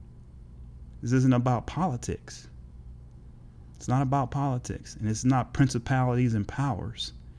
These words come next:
okay, where black people are sniping at each other. It's not that, man. It's not that. Period. End of story.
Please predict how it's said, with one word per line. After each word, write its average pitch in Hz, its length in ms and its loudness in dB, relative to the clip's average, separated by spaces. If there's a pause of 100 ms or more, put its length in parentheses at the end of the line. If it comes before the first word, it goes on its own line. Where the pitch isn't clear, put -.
(720)
okay, 113 320 0
where 101 340 -2 (840)
black - 380 0
people 120 260 2
are 101 120 -2
sniping 113 500 2
at 92 80 0
each 92 220 -4
other. 104 180 -6
It's 104 220 -6
not 131 240 0
that, 139 260 -2
man. 127 320 2 (2500)
It's - 160 -4
not 123 240 2
that. 104 240 2 (2000)
Period. 147 460 6
End 113 140 4
of 110 80 -2
story. 107 380 -2